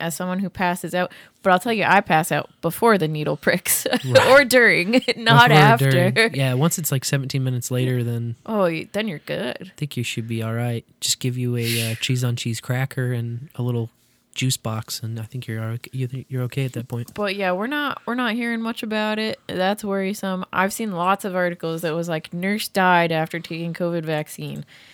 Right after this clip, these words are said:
Speaker 1: and then, um, but haven't been able to verify any of these sources. You know, a lot of disinformation out there.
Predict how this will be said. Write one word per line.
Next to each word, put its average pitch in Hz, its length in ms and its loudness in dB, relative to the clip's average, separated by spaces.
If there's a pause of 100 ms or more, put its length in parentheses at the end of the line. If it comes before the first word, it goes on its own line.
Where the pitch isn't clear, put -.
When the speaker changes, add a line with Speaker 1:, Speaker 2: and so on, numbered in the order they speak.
(220)
Speaker 1:
and 185 180 -2
then, 175 280 -2
um, 160 180 -6
but 147 300 -2 (520)
haven't 175 380 -4
been 165 120 -6
able 160 260 -4
to 147 420 -4
verify 160 580 -2
any 156 240 -4
of 151 60 -6
these 147 180 -10
sources. 160 580 -6
You 151 80 -8
know, 151 220 -6 (220)
a 170 40 -2
lot 180 160 4
of 170 60 -2
disinformation 165 840 -6
out 147 200 -8
there. 151 200 -8